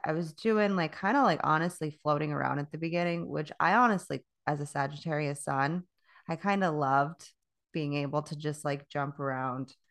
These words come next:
to different departments and not kinda stay in, in one place for too long. Um, and being a generator, just kinda like, "Let me light up here and over there and there and there." And then they were like, "And now we're putting you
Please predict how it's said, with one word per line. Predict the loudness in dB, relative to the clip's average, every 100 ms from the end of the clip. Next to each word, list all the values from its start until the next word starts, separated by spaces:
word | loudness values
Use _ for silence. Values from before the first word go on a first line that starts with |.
| _ _
to | -10
different | -8 -8 -6 -8
departments | -8 -4 -4 -2 -6 -6
and | -6
not | -6 -8 -8
kinda | -6 -6
stay | -8 -10 -8 -8
in, | -10 -14 -12
in | -8 -8
one | -8 -10
place | -10 -10 -10
for | -12
too | -6 -4
long. | -2 -2 -6 _ -20 -20 -20 -20 _
Um, | 4 4 4 2 -2 -6
and | -8
being | -6 -6
a | -6
generator, | -6 -2 -2 -2 -4 -8
just | -14
kinda | -10 -8 -6
like, | -8 -10 _ _ -10
"Let | -8 -6
me | -4 -4 -4
light | -4 -2 -4
up | -6 -4
here | -2 0
and | 0 -2
over | -6 -2
there | 0 2 0
and | -2
there | -6 -6
and | 0
there." | 2 2 -2 -20 -20 -4
And | 0
then | 2 4
they | 4
were | 6
like, | 4 2
"And | -2 0
now | 4
we're | 4 2
putting | 0 0 0
you | 0 -2